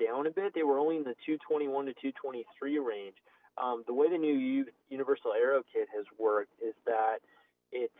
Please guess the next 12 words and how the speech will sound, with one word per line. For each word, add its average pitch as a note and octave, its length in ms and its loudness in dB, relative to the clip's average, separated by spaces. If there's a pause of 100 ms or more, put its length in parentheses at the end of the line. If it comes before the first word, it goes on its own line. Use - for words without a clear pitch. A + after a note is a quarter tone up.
um, A2 340 -2
basically C3+ 400 0
all B2 260 6
cars B2 260 4
have A2 100 -2
the G#2 140 -12
same A2 140 -6 (160)
spec. B2 300 2 (340)
There's C3 200 -2
not D#3+ 260 2
as D#3 120 -2
much C#3+ 180 2